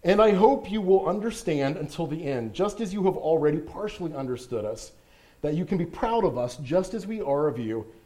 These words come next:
in the day of the Lord Jesus." In other words, this is nothing but love that I'm throwing your way.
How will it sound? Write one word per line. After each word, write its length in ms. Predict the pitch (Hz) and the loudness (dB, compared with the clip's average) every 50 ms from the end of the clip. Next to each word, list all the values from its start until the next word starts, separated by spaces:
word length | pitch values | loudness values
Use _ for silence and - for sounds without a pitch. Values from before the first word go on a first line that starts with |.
| _ _ _ _ - | _ _ _ _ -8
in 120 | 170 151 165 | -6 -4 -4
the 60 | 156 | -2
day 200 | 131 143 139 123 | 0 2 2 2
of 100 | 123 120 | 2 0
the 60 | 120 | -4
Lord 260 | 120 113 113 107 104 | -6 -8 -8 -8 -8
Jesus." 460 | 101 - 131 131 127 123 123 101 - 135 | -10 -8 -8 -6 -6 -8 -10 -12 -10 -6
In 80 | 139 | -2
other 160 | 156 170 185 | -2 0 2
words, 280 | 170 170 165 151 - - - - - _ _ _ _ _ _ _ _ _ _ _ _ _ _ _ _ - _ - | 2 2 2 0 -4 -8 -14 -20 -20 _ _ _ _ _ _ _ _ _ _ _ _ _ _ _ _ -20 _ -10
this 220 | 139 135 156 156 180 | -4 -4 -2 0 0
is 160 | 170 147 160 | -2 -2 -2
nothing 520 | 151 135 131 135 139 160 160 160 185 165 | -4 -2 -2 0 0 0 0 0 0 0
but 140 | 151 160 - | -2 -2 0
love 340 | 147 143 127 113 104 - 104 | 2 2 2 2 0 -2 -4
that 100 | 120 120 | -4 -4
I'm 100 | 117 110 | -4 -6
throwing 300 | - 139 131 123 120 120 | -6 -4 -4 -4 -2 -2
your 100 | 120 123 | -2 0
way. 300 | 120 123 110 101 95 | 0 0 0 -2 -4